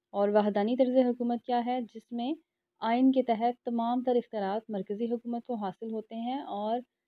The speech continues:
आइनी लिहाज से कोई, अ, इलाकाई या सूबाई हुकूमतें नहीं होती। वहदानी तर्ज़ हुकूमत में मरकज़ी हुकूमत centralized होती है, उसी के पास तमाम इख्तियारात होते हैं और अगर वो चाहे तो अपनी administrative सहूलियात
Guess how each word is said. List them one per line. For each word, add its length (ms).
आइनी 280
लिहाज 340
से 160
कोई, 400
अ, 80
इलाकाई 560
या 120
सूबाई 320
हुकूमतें 420
नहीं 320
होती। 320
वहदानी 440
तर्ज़ 220
हुकूमत 460
में 140
मरकज़ी 400
हुकूमत 400
centralized 600
होती 280
है, 200
उसी 220
के 120
पास 200
तमाम 320
इख्तियारात 440
होते 200
हैं 220
और 60
अगर 160
वो 120
चाहे 340
तो 120
अपनी 460
administrative 640
सहूलियात 680